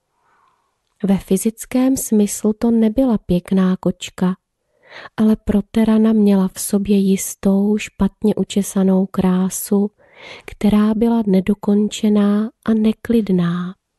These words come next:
V té temnotě nebyl schopen říci, jakou má její srst barvu,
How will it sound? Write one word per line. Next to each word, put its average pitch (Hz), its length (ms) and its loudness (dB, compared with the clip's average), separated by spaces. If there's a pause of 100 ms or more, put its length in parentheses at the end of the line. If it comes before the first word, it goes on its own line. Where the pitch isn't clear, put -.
(1160)
V - 200 -20
té 196 340 2
temnotě 196 560 0
nebyl 226 440 0
schopen 240 600 -2
říci, 202 640 -2 (640)
jakou 208 500 2
má 190 360 2
její 208 440 0
srst - 420 -6
barvu, 190 560 -2